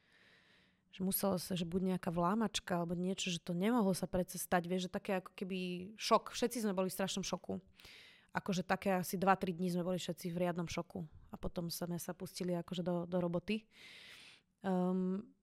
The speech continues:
moju prácu to nezmenilo. Viem, že boli nejakí kolegovia, pár, nie veľa, ktorí, ktorí odišli aj z novinárčiny,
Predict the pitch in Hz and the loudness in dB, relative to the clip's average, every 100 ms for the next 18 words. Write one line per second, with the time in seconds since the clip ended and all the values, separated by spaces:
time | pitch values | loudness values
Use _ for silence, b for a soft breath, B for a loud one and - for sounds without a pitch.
0 | _ - 233 - - 214 269 330 269 233 | _ -12 -12 -14 -2 6 8 10 8 6
1 | 254 214 160 160 240 277 285 269 254 247 | 6 -2 -2 2 4 4 6 6 6 4
2 | - 196 214 220 220 196 208 196 180 170 | 0 2 4 4 4 4 4 4 4 2
3 | - - 180 180 190 196 185 160 175 214 | -2 4 4 6 4 4 8 10 10 8
4 | 190 180 170 190 240 269 - - 202 190 | 4 2 6 8 8 6 -2 -4 -2 0
5 | 175 185 - _ - 196 175 170 190 208 | -2 -8 -16 _ -4 0 2 2 2 4
6 | 208 208 208 208 214 - 226 | 4 4 2 2 0 0 0